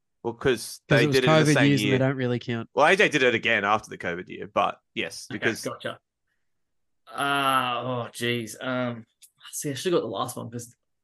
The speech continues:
Speaker 3: Oh, I've given my shit up.
Speaker 2: Oh, he's
Speaker 3: Anyway.
Speaker 2: dwelling, he's dwelling on the question.
Speaker 3: <laughs> Okay.
Speaker 2: He
Speaker 1: Take your
Speaker 2: instead of
Speaker 1: time.
Speaker 2: living in the question he's now trying to face.
Speaker 3: Okay, so, uh, I wanna say it's, like, back in the early two thousands,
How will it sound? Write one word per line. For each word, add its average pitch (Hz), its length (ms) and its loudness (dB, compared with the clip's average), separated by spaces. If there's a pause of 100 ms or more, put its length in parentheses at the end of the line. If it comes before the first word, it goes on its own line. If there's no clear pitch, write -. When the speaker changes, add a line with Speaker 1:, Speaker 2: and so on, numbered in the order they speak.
Speaker 3:
Oh, 113 120 -12
I've 113 100 -18
given 117 220 -10
my 117 100 -10
shit - 180 -16
up. - 140 -18
Speaker 2:
Oh, - 120 -8
he's 123 160 0
Speaker 3:
Anyway. 135 120 -2
Speaker 2:
dwelling, 131 300 2
he's 123 100 0
dwelling 135 340 2
on 131 80 -2
the 123 80 -4
question. 185 380 4
Speaker 3:
<laughs> - 0 -
Okay. 160 200 8
Speaker 2:
He - 40 6
Speaker 1:
Take 175 120 2
your 220 60 0
Speaker 2:
instead 214 140 -2
of 123 120 2
Speaker 1:
time. 135 60 4
Speaker 2:
living 139 220 2
in 139 80 -2
the 127 80 -2
question 139 380 -2
he's 123 140 -2
now 135 140 0
trying 135 240 0
to 123 60 -2
face. - 540 -2 (920)
Speaker 3:
Okay, 143 320 0
so, 135 680 2 (760)
uh, 101 460 0
I - 1120 -20
wanna 170 200 -6
say 214 200 -2
it's, 175 120 -4
like, 117 240 -2
back 117 260 -4
in 127 100 -2
the 123 160 -4
early 113 180 -4
two - 200 -8
thousands, 98 840 -6